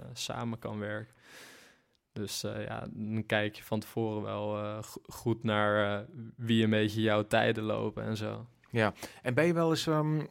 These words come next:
Speaker 2: heb je wel eens een, een, een, een inschattingsfout gemaakt als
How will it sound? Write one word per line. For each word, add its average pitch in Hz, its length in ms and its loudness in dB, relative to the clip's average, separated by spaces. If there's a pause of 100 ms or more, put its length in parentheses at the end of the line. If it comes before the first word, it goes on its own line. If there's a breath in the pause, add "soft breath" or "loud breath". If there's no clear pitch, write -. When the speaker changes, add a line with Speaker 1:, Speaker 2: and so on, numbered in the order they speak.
(160)
Speaker 2:
heb - 200 -6
je 170 80 4
wel 147 100 6
eens 117 100 4
een, 120 120 4
een, 117 160 4
een, 110 280 2
een 107 260 -2
inschattingsfout 95 920 -2
gemaakt 95 500 -6
als 90 400 2